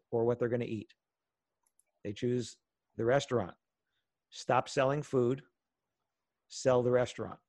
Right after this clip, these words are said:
right? They want, if they want your restaurant, they'll eat your food, okay? So I, I, my catering clients, I have them taking the menus off their websites, and you never emailing a client a menu until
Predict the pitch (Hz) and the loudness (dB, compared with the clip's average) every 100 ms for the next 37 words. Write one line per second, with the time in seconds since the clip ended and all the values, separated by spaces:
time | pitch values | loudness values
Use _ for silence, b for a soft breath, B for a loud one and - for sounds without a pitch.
0 | _ _ - 101 120 120 113 117 123 - | _ _ -12 -8 -6 -4 -2 -2 -4 -8
1 | _ 107 - 120 139 156 147 147 147 170 | _ -6 0 2 2 4 4 6 4 4
2 | 175 202 202 _ _ _ _ _ 110 123 | 4 4 0 _ _ _ _ _ 0 2
3 | 120 117 110 - - - _ _ _ - | 2 -2 -6 -8 -14 -16 _ _ _ -14
4 | 92 123 151 _ _ _ _ _ _ - | -4 -4 -4 _ _ _ _ _ _ -4
5 | 110 107 - 117 - 127 - 139 143 147 | 0 0 -2 -4 -2 -2 2 2 4 6
6 | 147 147 131 139 143 143 - 131 127 131 | 6 4 0 -2 -2 -2 -6 -2 2 2
7 | 127 120 131 131 120 120 127 120 113 120 | 0 -2 -2 -2 -2 -2 -2 -2 0 -2
8 | - 120 104 101 - - - - _ _ | 0 0 0 -2 -6 -10 -12 -20 _ _
9 | _ _ _ - 120 123 127 139 127 139 | _ _ _ -6 -4 -2 0 2 2 0
10 | 139 131 127 120 113 131 127 120 117 120 | 0 0 -2 -4 -6 -4 -4 -4 -4 -4
11 | 123 120 113 110 - 117 110 | -2 -2 -2 -4 -2 -2 -2